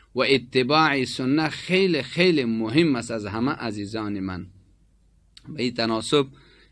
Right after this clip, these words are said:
این سوالم حل شد. خدمتتان باقی میاییم مسئله‌ای که، اه، گفتن کسی که شاگرد مقصر باش، شاگرد مقصر باشه، او را استاد عاق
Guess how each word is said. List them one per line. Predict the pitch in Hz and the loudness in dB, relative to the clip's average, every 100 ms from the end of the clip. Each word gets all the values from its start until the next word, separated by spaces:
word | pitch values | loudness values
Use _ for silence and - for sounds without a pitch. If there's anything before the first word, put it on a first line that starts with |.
| _ | _
این | 147 | -4
سوالم | 139 143 135 127 120 | 0 0 2 0 -2
حل | 113 139 156 | 0 0 0
شد. | - 151 147 139 _ _ _ _ 90 107 | 0 0 0 -4 _ _ _ _ -10 -8
خدمتتان | - 107 120 131 127 101 110 104 - | -6 -4 -4 -4 -6 -6 -6 -6 -4
باقی | 120 123 151 | -6 -2 0
میاییم | 151 151 151 151 143 | 2 2 2 2 2
مسئله‌ای | 131 117 120 101 123 151 143 | 0 -2 -4 -2 2 2 0
که، | 135 139 127 127 _ _ _ _ _ - | 0 0 -2 -8 _ _ _ _ _ -14
اه، | 110 110 110 | -8 -6 -4
گفتن | 117 117 - 143 127 117 104 - - | -4 -4 -2 0 0 -2 -4 -8 -10
کسی | - 208 185 190 175 | 0 0 0 -2 0
که | 175 160 | 2 0
شاگرد | - 131 127 123 151 147 | 0 -2 -2 0 0 0
مقصر | 135 120 117 107 107 - 156 156 113 | -4 -4 -6 -8 -8 -2 4 4 2
باش، | 95 82 - - - _ _ _ _ _ _ - | -6 -10 -12 -16 -18 _ _ _ _ _ _ -8
شاگرد | 117 117 117 151 147 139 | -4 -2 0 -2 0 -2
مقصر | 127 - 120 117 170 175 | -4 -4 -6 -4 -2 -2
باشه، | 165 160 - | -2 -4 -2
او | 165 151 | -4 -2
را | 131 | -4
استاد | 120 - 143 151 127 | -6 -8 -4 -4 -4
عاق | - 156 151 | -2 -2 -2